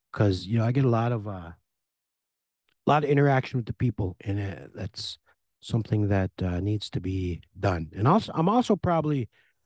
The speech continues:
going to go live at the tribal council meeting Tuesday because,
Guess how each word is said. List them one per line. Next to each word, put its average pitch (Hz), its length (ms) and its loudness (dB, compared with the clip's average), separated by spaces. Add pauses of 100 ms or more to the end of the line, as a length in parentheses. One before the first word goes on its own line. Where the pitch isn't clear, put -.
(200)
going 147 180 4
to - 100 -10
go 131 140 2
live 135 340 0
at 123 100 -4
the 120 80 -4
tribal 123 300 -2
council 117 420 -2
meeting 101 360 -4
Tuesday 90 680 -6 (100)
because, 90 800 -6